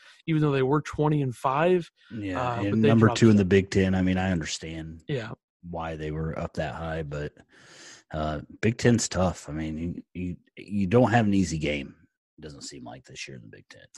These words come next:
Speaker 1: There's
Speaker 2: so.
Speaker 1: definitely not. I mean, even Nebraska, Northwestern will give you something, but,
Speaker 2: Right.
Speaker 1: uh, which we did see that when Nebraska took Maryland all the way down to the wire. Uh,
Speaker 2: Mm-hmm.
Speaker 1: eighteen and nineteen is Iowa and Michigan. So Michigan jumped seven. They had some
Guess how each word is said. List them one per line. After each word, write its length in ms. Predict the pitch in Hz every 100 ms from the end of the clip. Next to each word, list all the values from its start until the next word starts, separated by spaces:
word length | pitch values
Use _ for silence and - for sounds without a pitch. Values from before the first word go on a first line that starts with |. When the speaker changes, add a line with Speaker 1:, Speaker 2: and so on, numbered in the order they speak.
| _
Speaker 1:
There's 240 | 135 135
Speaker 2:
so. 60 | 117
Speaker 1:
definitely 320 | 143 123 120 113
not. 240 | 113 107
I 80 | 113
mean, 220 | 113 117
even 300 | - 143 131
Nebraska, 500 | 123 131 127 127 143
Northwestern 540 | 127 127 131 131 - 131
will 80 |
give 180 | 120 135
you 100 | 113
something, 460 | 104 131 117 113 113
but, 300 | 113 117 -
Speaker 2:
Right. 100 | 110
Speaker 1:
uh, 160 | 107 107 _ - - - _ _ _
which 200 | 131 120
we 80 | 143
did 220 | 135 127
see 140 | -
that 180 | 143 135
when 100 | 131
Nebraska 560 | 123 117 135 127 - 127
took 420 | - 147 131 -
Maryland 540 | 143 139 135 123 113
all 180 | 139 123
the 80 | 117
way 200 | 117 113
down 360 | 110 117 113 110
to 100 | 123
the 60 |
wire. 440 | 113 117 113 104 - _
Uh, 220 | - 107 98
Speaker 2:
Mm-hmm. 160 | 90 117 - - _
Speaker 1:
eighteen 360 | 170 170 175 185
and 120 | 160
nineteen 440 | 147 165 160 185 175
is 100 | 135
Iowa 380 | - 147 160 156
and 180 | 147 123
Michigan. 320 | 135 123 120
So 120 | 113 127
Michigan 540 | 185 214 165 143 135
jumped 280 | 139 131 117
seven. 500 | - 160 127 117 113 - - -
They 100 | 185
had 160 | 208
some 280 | 160 160 147